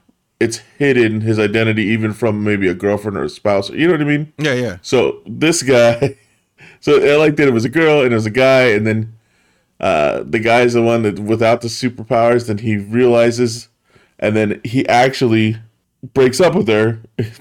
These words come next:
Speaker 1: So he pisses off the most powerful
Speaker 2: <laughs>
Speaker 1: person on the planet. You know what I mean? <laughs> And I don't know. It's just,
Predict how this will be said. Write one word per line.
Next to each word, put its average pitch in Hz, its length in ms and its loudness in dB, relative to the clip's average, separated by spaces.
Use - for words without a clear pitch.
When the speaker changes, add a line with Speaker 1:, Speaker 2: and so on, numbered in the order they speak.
Speaker 1:
So 120 220 0
he 131 160 2
pisses 143 400 -4
off 143 200 0
the 135 60 -8
most 120 240 -2
powerful 123 380 0
Speaker 2:
<laughs> - 120 -6
Speaker 1:
person 127 220 -2
on 110 120 -2
the 104 60 -6
planet. 127 300 -2
You 139 100 -2
know 165 60 0
what 151 100 0
I 147 40 -4
mean? 160 320 -4
<laughs> - 300 -16
And 120 320 -6
I 185 120 4
don't 147 160 4
know. 117 160 4
It's 143 220 2
just, 123 220 -2